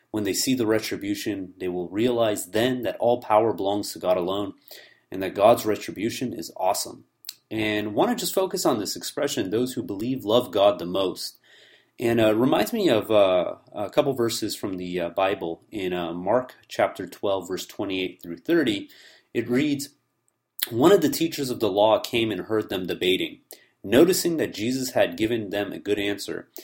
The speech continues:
he asked him, 'Of all the commandments, which is the most important?' 'The most important one,' answered Jesus, 'is this. Hear, O Israel, the Lord our God, the Lord is one.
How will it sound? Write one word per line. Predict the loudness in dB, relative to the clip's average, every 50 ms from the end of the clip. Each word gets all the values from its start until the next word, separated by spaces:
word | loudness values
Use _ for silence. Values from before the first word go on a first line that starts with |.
| -20 _ _
he | _ 0 4 8
asked | 8 8 6 4 -2
him, | -4 -6 -8 -10 -18 _ _ _ _ -4
'Of | -4 -4 -2 4
all | 6 8 8 8 8 8
the | 6 4
commandments, | 4 4 0 2 2 2 2 2 0 0 -2 -4 -6 -6 -10 -14 _ _ _ _ _ _ _ _
which | -2 4 4 6 6 4
is | 0 0 0 -2 0
the | -2 -2
most | 2 6 6 6 4 4 -4 -4
important?' | -4 -4 -4 -4 -2 -2 -2 -2 -2 -6 -14 -16 _ _ _ _ _ _ -20 -20 _ _ _ _ _ _ _ _ _ -4
'The | 0
most | 4 6 6 6 6 4
important | 0 0 0 2 2 2 2 2 2
one,' | 2 4 4 2 2
answered | -2 -4 -4 -4 -4 -8 -10 -8
Jesus, | -8 -8 -8 -8 -6 -6 -8 -8 -8 -10 -16 _ _ _ _ _ _ -4
'is | -4 -2 -2 -4
this. | 0 2 2 2 2 0 -6 -10 -10 -10 _ _ _ -20 -20 -20 _ _ _
Hear, | -8 4 8 10 10 10 10
O | 8 6 6
Israel, | 4 4 2 2 0 2 2 0 0 -4 -8 -14 _ -4
the | 0 2 2
Lord | 4 6 6 6 6 4 4 2 0 -2 2 6
our | 8 8 8 8
God, | 6 4 4 6 6 4 2 0 0
the | 0 0 2
Lord | 2 4 4 4 4 2
is | 0 -2 -4
one. | -4 0 2 2 2 2 -2 -8